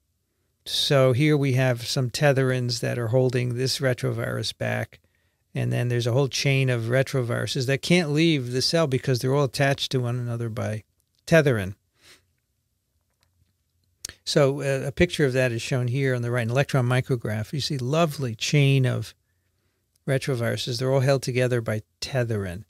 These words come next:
And so they don't diffuse and they don't infect other cells. They cannot spread in the organism. So this is effectively antiviral, you know, at the very end of the infection before a new one can begin.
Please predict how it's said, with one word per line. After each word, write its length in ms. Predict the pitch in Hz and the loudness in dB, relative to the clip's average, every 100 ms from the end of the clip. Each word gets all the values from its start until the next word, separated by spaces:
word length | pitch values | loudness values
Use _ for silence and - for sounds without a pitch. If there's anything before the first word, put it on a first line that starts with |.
| _ _ - _ _ _ _ _ 220 | _ _ -20 _ _ _ _ _ -8
And 100 | 139 | -2
so 160 | 147 | 2
they 140 | 139 151 | 4 4
don't 300 | 170 160 - _ | 2 0 -8 _
diffuse 680 | - 147 - 180 208 120 - | -4 -4 -2 0 0 0 -2
and 140 | 139 131 | -2 -2
they 100 | 135 | -2
don't 240 | 139 147 - | -2 -6 -8
infect 440 | 156 120 143 - | -6 0 0 2
other 200 | 139 123 | 0 0
cells. 480 | 120 165 151 110 110 | -2 0 0 -2 -6
They 140 | 120 | -10
cannot 400 | 113 - 123 117 | -8 -6 -6 -4
spread 420 | - - 139 131 123 | -6 -4 0 0 -2
in 60 | |
the 120 | 117 123 | -6 -6
organism. 640 | 143 143 131 117 - 117 | -4 -2 -4 -6 -8 -6
So 160 | - 143 | -4 0
this 200 | 170 196 | 0 0
is 140 | 156 | 0
effectively 840 | 139 - 147 - 143 123 127 120 - _ _ _ _ _ | 0 2 2 2 0 2 0 0 -6 _ _ _ _ _
antiviral, 640 | 139 139 135 123 123 120 123 _ _ _ _ - | -4 0 2 2 2 0 -2 _ _ _ _ -10
you 100 | 135 | -8
know, 80 | 123 | -6
at 140 | 110 | -4
the 80 | 127 | -2
very 320 | 131 131 127 | 2 2 2
end 180 | 139 143 | 2 0
of 80 | 131 | -2
the 120 | 127 | -2
infection 720 | 123 - 127 - 135 120 117 _ _ | -4 -2 -4 -4 -8 -8 -10 _ _
before 380 | 117 - 131 117 | -10 -2 0 0
a 60 | |
new 140 | 120 135 | 0 -2
one 260 | 120 120 | -2 -4
can 220 | - 127 | -6 -8
begin. 440 | 117 117 139 120 | -6 -4 -4 -4